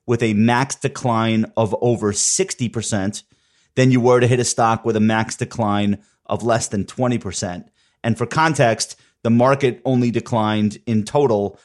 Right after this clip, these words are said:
by thirty-three percent. So most stocks did way worse, worse than the overall market. I think we understand some of the dynamics behind why that's the case, given how large the large stocks are. But was that surprising to you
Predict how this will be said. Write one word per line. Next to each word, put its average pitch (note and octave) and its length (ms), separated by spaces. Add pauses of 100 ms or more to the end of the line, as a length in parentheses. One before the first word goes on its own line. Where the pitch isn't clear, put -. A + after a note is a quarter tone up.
(120)
by G#2+ 140
thirty-three A#2 580
percent. F#2 460 (340)
So A#2+ 640 (220)
most C#3+ 320
stocks D3+ 320
did C3+ 200
way B2 140
worse, A#2+ 400
worse A#2 300
than A#2+ 100
the A2 120
overall G#2 320
market. G2+ 500
I A2+ 80
think C#3 240
we C#3+ 100
understand A#2+ 720 (200)
some D#3 280
of - 20
the C3+ 80
dynamics A#2+ 580
behind G#2+ 460
why G#2+ 160
that's G#2 260
the G#2+ 80
case, B2 520 (280)
given A2 220
how A2+ 180
large G#2+ 560
the G#2+ 100
large G#2 280
stocks G2+ 380
are. A2 340 (260)
But A#2+ 420
was A#2+ 160
that D3+ 200
surprising D3+ 480
to B2 140
you A#2+ 460